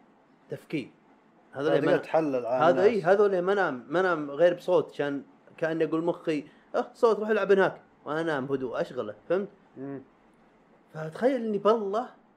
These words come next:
Speaker 1: أعرف لغة الجسد وعلم النفس، ولو سويت معك
Speaker 2: لا، علم النفس ترى شيء زين، بيخليك ت-، تيك تحلل على الناس.
Speaker 1: أنا أعرف مخي و-، وأدري إنه راح ي-، راح يروح
Speaker 2: لا،
Speaker 1: للجحيم.
Speaker 2: علم النفس شلون تتعامل مع الناس. يعني واحد
Speaker 1: إيه.
Speaker 2: يجيك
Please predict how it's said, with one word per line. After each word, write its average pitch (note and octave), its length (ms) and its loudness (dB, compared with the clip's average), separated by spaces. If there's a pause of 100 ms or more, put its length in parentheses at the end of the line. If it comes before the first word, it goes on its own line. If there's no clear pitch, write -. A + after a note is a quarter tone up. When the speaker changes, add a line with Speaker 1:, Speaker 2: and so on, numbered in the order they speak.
(220)
Speaker 1:
أعرف F3 380 -8
لغة D#3 280 -10
الجسد D#3+ 420 -10
وعلم C3 240 -8
النفس، B2 580 -12
ولو B2+ 300 -8
سويت C3+ 280 -6
معك C#3 180 -6
Speaker 2:
لا، F3+ 80 -2
علم F3+ 220 0
النفس F3 300 -2
ترى D#3 220 2
شيء D#3+ 180 -2
زين، D3+ 300 -2
بيخليك D#3 400 -4
ت-، - 440 -20
تيك D3+ 300 -8 (100)
تحلل B2 400 -8
على B2 180 -4
الناس. B2+ 380 -10
Speaker 1:
أنا D3+ 220 -2
أعرف C3+ 200 -8
مخي C#3 340 -6
و-، B2 580 -8
وأدري B2 520 -12
إنه A#2 160 -10
راح A2+ 160 -8
ي-، A#2 80 -6
راح A#2 140 -8
يروح A#2+ 380 -8
Speaker 2:
لا، C#3 80 -6
Speaker 1:
للجحيم. G#2+ 480 -6
Speaker 2:
علم D3 400 -6
النفس D#3 420 -8 (160)
شلون D#3+ 340 -2
تتعامل D3+ 280 2
مع C#3 160 -4
الناس. A#2+ 360 -10 (360)
يعني C#3 200 -2
واحد E3+ 240 6
Speaker 1:
إيه. D3+ 160 0
Speaker 2:
يجيك D#3+ 560 -4